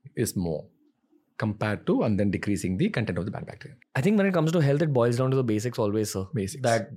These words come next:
Speaker 2: exercise, eat clean, you'll be all right.
Speaker 1: Keep it simple.
Speaker 2: Yeah. Uh, people overcomplicate diets nowadays. You know,
Speaker 1: Correct.
Speaker 2: like, uh, people have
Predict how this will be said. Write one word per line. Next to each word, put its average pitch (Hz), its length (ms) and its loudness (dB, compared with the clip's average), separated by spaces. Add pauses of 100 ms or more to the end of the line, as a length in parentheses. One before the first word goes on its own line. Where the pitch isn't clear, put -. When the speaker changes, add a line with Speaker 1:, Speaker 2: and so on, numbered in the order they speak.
Speaker 2:
exercise, 170 680 0 (320)
eat 135 180 -4
clean, 139 420 0 (160)
you'll 127 220 2
be 110 100 4
all 90 120 0
right. - 280 -8 (320)
Speaker 1:
Keep - 200 -2
it - 60 -8
simple. 87 280 -4 (200)
Speaker 2:
Yeah. 120 220 -4 (460)
Uh, 123 180 2
people 175 460 0
overcomplicate 139 760 2
diets 98 400 -2
nowadays. 92 640 -6
You 120 140 -2
know, 120 60 4
Speaker 1:
Correct. 156 160 4
Speaker 2:
like, 127 260 -2
uh, 117 200 2 (160)
people 131 160 0
have 165 120 0